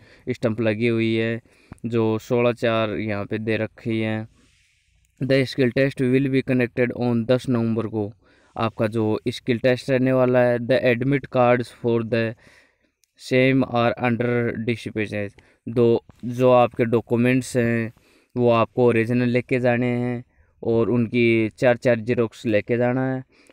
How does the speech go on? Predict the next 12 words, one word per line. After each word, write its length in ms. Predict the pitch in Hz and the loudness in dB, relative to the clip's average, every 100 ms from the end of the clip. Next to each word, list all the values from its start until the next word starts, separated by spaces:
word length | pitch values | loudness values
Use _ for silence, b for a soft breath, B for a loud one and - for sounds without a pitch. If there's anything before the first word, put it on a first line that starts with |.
| - | -6
और 400 | 110 110 107 104 - _ _ | -2 0 0 -4 -10 _ _
दो 200 | 123 131 | 0 0
फ़ोटो 420 | 131 131 117 127 120 | 0 -2 -2 0 0
लेके 360 | 113 107 120 | 0 -2 -2
जानी 380 | 110 104 107 110 | -2 -2 -4 -4
है 60 | 110 | -2
आपको, 360 | 104 - 110 | -4 -4 -8
कलरफुल 540 | 101 113 107 107 123 110 | -4 0 0 -2 -4 -4
फ़ोटो 300 | - 107 107 | -4 -6 -4
लेके 300 | 104 - 104 | -4 -4 -4
जाना 320 | 104 110 | -4 -2
है 80 | 123 | -4